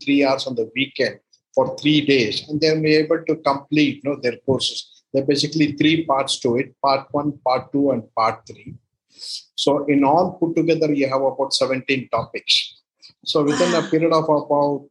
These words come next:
Speaker 1: uh, no, two or three months, generally are able to, you know, graduate from Rotary Leadership Institute. And once you finish your graduation,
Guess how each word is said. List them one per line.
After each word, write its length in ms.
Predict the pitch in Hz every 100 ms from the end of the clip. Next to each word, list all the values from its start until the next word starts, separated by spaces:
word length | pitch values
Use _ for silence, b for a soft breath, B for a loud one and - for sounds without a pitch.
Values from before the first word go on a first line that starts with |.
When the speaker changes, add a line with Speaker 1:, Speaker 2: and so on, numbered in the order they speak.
| 135
Speaker 1:
uh, 60 | 127 151
no, 260 | 156 135 -
two 160 | 156 156
or 160 | 139 -
three 320 | - 143 139 127
months, 320 | 127 110 - - - _ 123
generally 600 | 139 139 143 143 143 139
are 80 | 127 127
able 180 | 135 131 135
to, 40 | 131
you 40 | 120
know, 140 | 147 131 -
graduate 560 | 120 123 - 139 135 -
from 240 | 131 123
Rotary 320 | 117 113 120 120
Leadership 360 | 113 - 110 - -
Institute. 500 | - - - 95 - _ B B B B
And 160 | 113 113
once 320 | 165 214 -
you 160 | 185 139
finish 360 | 180 233 -
your 180 | 185 139 104
graduation, 1080 | 117 123 123 135 135 131 - - 110 233